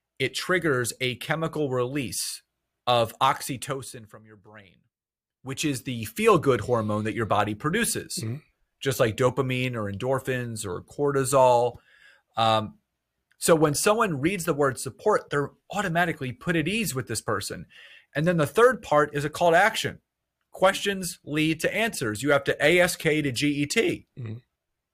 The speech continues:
Speaker 1: So I would just say, you know, "David, when do you have time to talk?" So state their name, reason for reaching out, any time for a conversation. And people like,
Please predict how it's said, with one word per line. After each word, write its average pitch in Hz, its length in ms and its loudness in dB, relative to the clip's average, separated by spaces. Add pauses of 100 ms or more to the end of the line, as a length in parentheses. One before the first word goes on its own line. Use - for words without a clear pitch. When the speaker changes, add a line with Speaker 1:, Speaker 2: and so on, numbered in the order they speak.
(140)
Speaker 1:
So 208 220 6
I 165 140 6
would 180 140 4
just 175 180 -2
say, 180 120 4
you 170 160 -2
know, 165 300 0 (460)
"David, 139 360 -8
when 123 140 -14
do 135 80 -20
you 151 60 -18
have 165 100 -20
time 117 240 -16
to 165 60 -10
talk?" 233 420 -4 (1040)
So 170 500 2
state 160 320 0
their 147 100 4
name, 208 440 -2 (340)
reason 185 380 -2
for 196 140 0
reaching 185 360 -2
out, 156 280 2 (300)
any 156 220 0
time 143 260 -2
for 139 120 -2
a 120 60 -2
conversation. 117 800 -4 (520)
And 135 200 0
people 165 400 0
like, 143 260 4